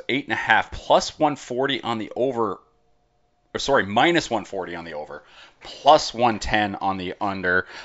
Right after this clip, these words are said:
Uh, the plus one ten is too juicy for me. Um, give me the under on the Denver Broncos. I think they got, uh, I th-, I think the Broncos' biggest, uh, job this season is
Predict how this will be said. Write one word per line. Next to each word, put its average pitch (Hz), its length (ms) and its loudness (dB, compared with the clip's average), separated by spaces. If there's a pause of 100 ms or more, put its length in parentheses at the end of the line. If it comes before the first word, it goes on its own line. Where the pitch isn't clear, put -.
(100)
Uh, 98 180 10
the - 80 2
plus 104 260 8
one 92 140 4
ten 87 220 -2
is 80 80 -8
too 85 180 -6
juicy 85 380 -8
for 85 160 -10
me. 80 240 -8
Um, 78 460 -6
give 80 120 -16
me 80 60 -12
the 78 140 -14
under 69 300 -16 (140)
on 76 160 -16
the 73 60 -16
Denver 73 260 -16
Broncos. 65 500 -16
I - 100 -12
think 76 200 -16
they 73 120 -14
got, 78 420 -8
uh, 78 320 -6 (1600)
I 92 60 -4
th-, 82 160 -12
I 87 80 0
think 104 280 -4
the 98 100 -6
Broncos' 98 720 -2 (540)
biggest, 113 500 4
uh, 104 600 4 (640)
job 120 540 8
this 110 220 4
season 120 640 0 (400)
is 104 720 4